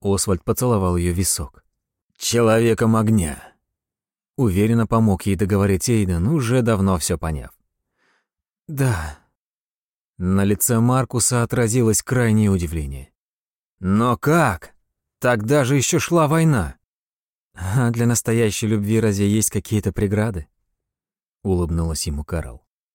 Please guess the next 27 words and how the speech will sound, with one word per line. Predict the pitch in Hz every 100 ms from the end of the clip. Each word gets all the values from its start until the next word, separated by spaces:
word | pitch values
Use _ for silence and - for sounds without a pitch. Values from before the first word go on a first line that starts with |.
| _ _ _ _
«Их | - 117 160 135
нет», | 113 110 104 - - - - _ _ _ _ _ -
согласился | - 90 87 80 107 120 110
с | 98
ней | 98 92 -
Эйден. | 95 78 65 - _ _ _ _ _ _ _ _
Кэрол | - 156 151 143
на | 143
минуту | 131 117 139 151 139
закрыла | 120 113 127 123 113
глаза, | 107 104 101 113 92 65
возвращаясь | 82 104 98 101 87 - 98 90 85 82
в | 82
день, | 104 120 87 - _ _ -
когда | 117 95 95 131
на | 131 127
улице | 127 120 127
раздались | 113 110 113 110 90
шум | - 123 123 120
и | 107
крики, | 117 120 104 87 73
и | 113 101
крыша | - 127 151 127 139
над | 127 123
её | 117 113
головой | 104 107 98 95 92 85
рухнула. | 78 85 80 - 65 69